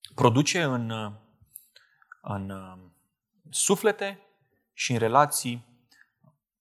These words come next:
lucruri pe care nimic altceva nu le poate produce.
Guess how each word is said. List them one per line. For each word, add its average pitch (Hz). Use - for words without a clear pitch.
lucruri 170
pe 139
care 123
nimic 139
altceva 117
nu 107
le 101
poate 107
produce. -